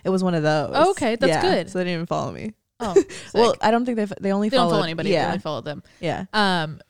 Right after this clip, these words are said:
Speaker 2: she was like, "Dude, oh my God, C P H S, blah, blah, blah." Um, Instagram account, like, "Is this real?" I immediately texted Nicole and I was like, "Is this you?" <laughs> She's like, "Oh my God, yes, I was gonna text you, like, let the planning begin." And we are so excited.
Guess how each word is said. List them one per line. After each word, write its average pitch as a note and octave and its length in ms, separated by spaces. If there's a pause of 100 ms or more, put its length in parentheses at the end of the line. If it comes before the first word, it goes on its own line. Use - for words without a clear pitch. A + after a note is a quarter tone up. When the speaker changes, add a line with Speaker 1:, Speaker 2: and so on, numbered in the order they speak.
(160)
Speaker 2:
she - 180
was G#3 100
like, F#3 200
"Dude, G3+ 300
oh F3+ 140
my F3 160
God, F#3 460
C G3 160
P F#3+ 180
H F3+ 240
S, F3+ 280
blah, F3+ 140
blah, F3+ 140
blah." F3 320 (160)
Um, F3+ 460 (480)
Instagram A3 380
account, F3+ 400
like, D#3 360
"Is G3 140
this F3 220
real?" E3+ 400
I F3+ 100
immediately E3 440
texted E3+ 300
Nicole E3 280
and D#3+ 80
I E3+ 40
was F3 100
like, E3+ 120
"Is F3 120
this E3+ 180
you?" E3 440
<laughs> - 40
She's C4 120
like, C#4 180
"Oh A#3+ 140
my B3 160
God, A3 280
yes, D#4 360
I G3+ 60
was G3 100
gonna G3+ 180
text G3 360
you, F#3 220
like, F3 280
let F3+ 180
the F3+ 80
planning F#3 420
begin." F3 640 (140)
And A3 280
we A3 460 (160)
are A3+ 180
so F3+ 640
excited. F#3 800